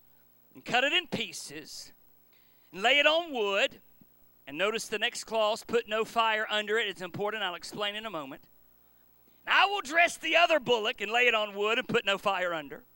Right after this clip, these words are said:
And call ye on the name of your gods, and I'll call on the name of the Lord, and the God that answereth by fire, let him be God."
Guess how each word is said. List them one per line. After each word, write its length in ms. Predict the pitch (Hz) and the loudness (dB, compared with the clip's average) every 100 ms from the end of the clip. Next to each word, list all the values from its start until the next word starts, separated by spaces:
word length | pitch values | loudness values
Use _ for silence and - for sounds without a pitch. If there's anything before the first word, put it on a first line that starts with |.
| _ _ _ _ _ _ _ _ _ _ _ | _ _ _ _ _ _ _ _ _ _ _
And 220 | - 226 220 | -2 -2 0
call 380 | 269 330 381 | 4 8 8
ye 320 | 381 330 349 330 | 8 6 8 8
on 140 | 285 | 6
the 100 | 240 | 2
name 260 | 247 294 277 | 4 4 4
of 140 | 208 | 2
your 200 | 269 415 | 4 4
gods, 480 | 269 247 240 294 247 | 4 2 2 0 0
and 100 | 240 | 0
I'll 180 | 294 320 | 0 0
call 320 | 285 311 320 | 0 2 2
on 60 | 302 | 2
the 60 | 285 | 2
name 220 | 285 269 | 0 -2
of 80 | 226 | -6
the 80 | |
Lord, 540 | 226 339 403 277 247 294 | -2 4 4 4 4 0
and 160 | 240 | -2
the 80 | 226 | -2
God 320 | 240 339 339 | 4 6 6
that 200 | 285 - | 2 0
answereth 460 | 311 370 370 311 220 | 2 2 2 -4 0
by 160 | 262 254 | 0 0
fire, 380 | 311 339 339 | 0 4 6
let 160 | 339 339 | 6 4
him 200 | 302 311 | 2 -2
be 120 | 311 | -2
God." 340 | 254 202 131 | 0 -2 -4